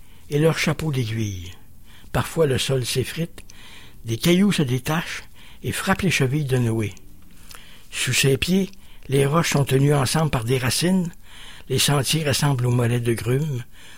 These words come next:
couverts de varices ligneuses, attachées au tronc des arbres. Quand Noé repense à la sorcière d'Os, elle perd son visage de femme.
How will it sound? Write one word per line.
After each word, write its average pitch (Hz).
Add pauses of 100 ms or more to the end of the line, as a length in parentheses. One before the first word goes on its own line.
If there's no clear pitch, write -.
(120)
couverts 180
de 135
varices 131
ligneuses, 131 (540)
attachées 160
au 120
tronc 131
des 107
arbres. 98 (1500)
Quand 254
Noé 254
repense 208
à 160
la 127
sorcière 160
d'Os, 160 (180)
elle 131
perd 175
son 139
visage 120
de 117
femme. 98